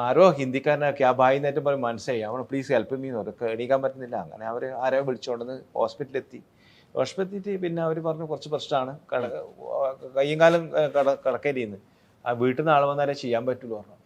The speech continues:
അങ്ങനെ വീട്ടിൽ നിന്ന് എൻ്റെ ചേച്ചി വന്ന്, അപ്പൊ ഉപ്പെല്ലോട്ട് കൊടുത്തിട്ട് ചെയ്തു. ഈ രക്ഷപ്പെടുന്നു വിചാരിച്ചിട്ടാ. കാരണം വീട്ടിലെത്തിന് കിടന്നു ഒരു മാസം, അനങ്ങൂല, കയ്യും കാലും വരാതെ ഒരാളായിട്ട് മാറി. അപ്പൊ തന്നെ ഭയങ്കര,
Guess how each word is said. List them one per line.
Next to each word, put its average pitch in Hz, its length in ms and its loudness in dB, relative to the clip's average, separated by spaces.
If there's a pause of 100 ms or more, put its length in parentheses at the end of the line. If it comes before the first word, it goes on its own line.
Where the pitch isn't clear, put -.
(160)
അങ്ങനെ 107 200 -4
വീട്ടിൽ 143 240 -8
നിന്ന് 147 100 -8
എൻ്റെ 139 120 -4
ചേച്ചി 127 240 -4
വന്ന്, 120 580 -12
അപ്പൊ 113 160 -4
ഉപ്പെല്ലോട്ട് 120 420 -4
കൊടുത്തിട്ട് 127 520 -10
ചെയ്തു. 113 500 -6
ഈ 123 220 -6
രക്ഷപ്പെടുന്നു 147 540 0
വിചാരിച്ചിട്ടാ. 165 400 -4 (460)
കാരണം 127 160 8
വീട്ടിലെത്തിന് 160 460 4
കിടന്നു 139 380 2 (200)
ഒരു 123 120 -6
മാസം, 117 320 -2 (240)
അനങ്ങൂല, 135 420 2
കയ്യും 117 420 -6
കാലും 123 240 4
വരാതെ 117 380 2
ഒരാളായിട്ട് 113 600 0
മാറി. 104 280 0 (140)
അപ്പൊ 131 220 -2
തന്നെ 160 140 -4
ഭയങ്കര, 170 400 -6